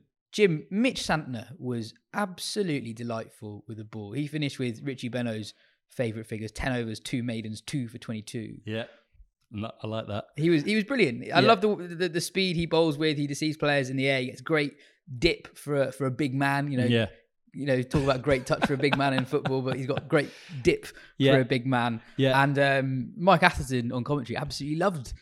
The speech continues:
Speaker 2: He
Speaker 1: the
Speaker 2: was loving
Speaker 1: spell.
Speaker 2: him, wasn't he? And I think
Speaker 1: And
Speaker 2: he
Speaker 1: you
Speaker 2: has
Speaker 1: love everything that
Speaker 2: I,
Speaker 1: Atherton
Speaker 2: I,
Speaker 1: says, so
Speaker 2: I, I love, and I love Mitch Santner.
Speaker 1: <laughs>
Speaker 2: Um, I think he's, I don't know, because he's,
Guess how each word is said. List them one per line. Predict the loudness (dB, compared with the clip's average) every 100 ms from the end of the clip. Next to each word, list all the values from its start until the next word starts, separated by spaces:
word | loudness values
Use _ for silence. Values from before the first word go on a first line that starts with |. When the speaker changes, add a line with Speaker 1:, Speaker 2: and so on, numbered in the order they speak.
| -4
Speaker 2:
He |
Speaker 1:
the | -2
Speaker 2:
was | 2
loving | 4 4
Speaker 1:
spell. | 4
Speaker 2:
him, |
wasn't | 2 2 2
he? | 0 -6 -16 -10 2
And | 4
I | 4
think | 2
Speaker 1:
And | 4
Speaker 2:
he | 6
Speaker 1:
you | 8
Speaker 2:
has | 8
Speaker 1:
love | 8
everything | 4 4 2 2
that | 6
Speaker 2:
I, | 8 8
Speaker 1:
Atherton | 6 2
Speaker 2:
I, | 2
Speaker 1:
says, | 4 4 4
so | 4 4 4
Speaker 2:
I, | 0 -4 -6 -10
I | -8 -8
love, | -8 -10 -12 -16
and | -12
I | -6
love | -4
Mitch | -2 -4 -2
Santner. | -2 0 0 -2 -2
Speaker 1:
<laughs> | -4 -4 -6 -4
Speaker 2:
Um, | -2 0 2 2 0 -4 _ _ _ _ _ -20 _ -20 -2
I | -2
think | 2 0 -2 -8 _
he's, | -4 -2 0 -2 -6 -12 -16 -20 _ -20 _ -12
I | -10
don't | -8
know, | -6
because | -6 -2 0
he's, | 0